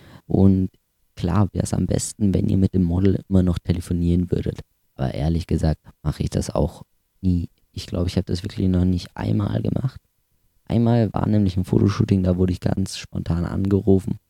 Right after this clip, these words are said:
ob ich nicht in einer halben Stunde Fotos machen könnte. Da war einfach nur dieser eine Anruf, dafür haben wir auch nie davor bei WhatsApp oder sonst irgendwas geschrieben. Da hab ich mal telefoniert, aber sonst wirklich nie, auch nicht vor meiner ersten Hochzeit,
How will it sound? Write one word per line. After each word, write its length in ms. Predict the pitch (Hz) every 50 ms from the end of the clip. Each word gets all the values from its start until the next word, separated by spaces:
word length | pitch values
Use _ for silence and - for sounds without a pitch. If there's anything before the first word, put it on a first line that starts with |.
| _ _ - - -
ob 200 | _ - 87 -
ich 120 | 87 82 85
nicht 240 | 92 87 - -
in 380 | - 92 90 90 90 92 92 90
einer 120 | 85 87
halben 200 | 90 95 104 101
Stunde 300 | 95 - - 104 98 90
Fotos 340 | 87 - - - 107 95 87
machen 220 | 87 90 90 87 82
könnte. 260 | - 92 92 - - - _ _ _ _ - - _ _
Da 80 | - 85
war 140 | 85 82 -
einfach 240 | - 95 - 104 98
nur 200 | 95 101 101 98
dieser 260 | 98 95 85 82 -
eine 240 | - 90 92 90 -
Anruf, 280 | 92 101 98 - -
dafür 280 | - - - - - 90
haben 100 | 90 92
wir 120 | 87 87
auch 100 | 85 85
nie 520 | 87 90 90 92 92 90 90 92 98 104 101
davor 320 | 90 87 90 - - -
bei 200 | - - 85 87
WhatsApp 300 | 95 90 - - - - -
oder 220 | - 85 87 85 82
sonst 260 | 85 87 101 - -
irgendwas 340 | - 87 85 85 80 - -
geschrieben. 380 | - 92 - - - 90 90 - - _ _ _ _ _ _
Da 60 | -
hab 80 | - 95
ich 140 | 98 -
mal 140 | - 90 90
telefoniert, 640 | - - 90 87 87 - - 87 87 92 95 104 - - _ _ _ _ _ _ _ _ _ _ _ _ _
aber 220 | - 80 85 85
sonst 540 | 82 - 87 87 92 95 95 - - - _
wirklich 440 | - 90 - - 92 85 - - - _
nie, 360 | 92 90 92 95 95 92 -
auch 260 | - 95 90 90 -
nicht 180 | 101 95 92 -
vor 160 | - - 87
meiner 320 | 87 85 85 85 82 - -
ersten 320 | - - - - - 90
Hochzeit, 320 | 90 92 - - - -